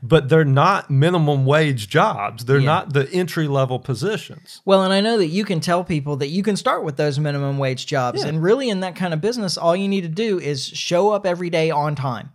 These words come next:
Speaker 1: Yeah, yeah. And do what you're asked.
Speaker 2: Yeah.
Speaker 1: Like, it's not <laughs> rocket science. Like,
Speaker 2: <laughs> Yeah.
Speaker 1: and nothing in the, any of these jobs are difficult. Like, I work in retail. There's nothing difficult in retail. No,
Speaker 2: Mm-hmm.
Speaker 1: it's a lot,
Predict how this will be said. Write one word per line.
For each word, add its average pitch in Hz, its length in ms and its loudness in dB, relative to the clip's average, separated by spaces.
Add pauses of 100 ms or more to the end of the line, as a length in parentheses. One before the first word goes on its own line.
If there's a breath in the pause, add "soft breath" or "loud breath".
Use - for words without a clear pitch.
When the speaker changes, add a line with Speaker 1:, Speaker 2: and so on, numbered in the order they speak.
(120)
Speaker 1:
Yeah, 247 240 -2 (160)
yeah. 233 220 -6 (120)
And 160 160 4
do 165 160 4
what 202 200 2
you're 147 120 2
asked. 156 480 -6
Speaker 2:
Yeah. 160 180 -4
Speaker 1:
Like, 151 160 2
it's 180 200 2
not 156 460 6
<laughs> - 20 -6
rocket 151 360 2
science. 101 540 -4
Like, 147 180 2
Speaker 2:
<laughs> - 20 -2
Yeah. 156 160 0
Speaker 1:
and 196 100 0
nothing 247 360 0
in 175 120 -2
the, 170 200 -6
any 196 260 -4
of 147 100 0
these 123 240 -4
jobs 120 440 -2
are 127 220 -2
difficult. 131 560 -4
Like, 110 140 -6
I 147 80 -2
work 196 260 -4
in 120 140 -2
retail. 131 400 -6
There's 156 240 -6
nothing 143 400 -6
difficult 135 640 -6
in 160 180 -4
retail. 160 480 -8 (120)
No, 135 140 -2
Speaker 2:
Mm-hmm. 226 80 0
Speaker 1:
it's 247 100 -4
a 131 60 2
lot, 127 600 -2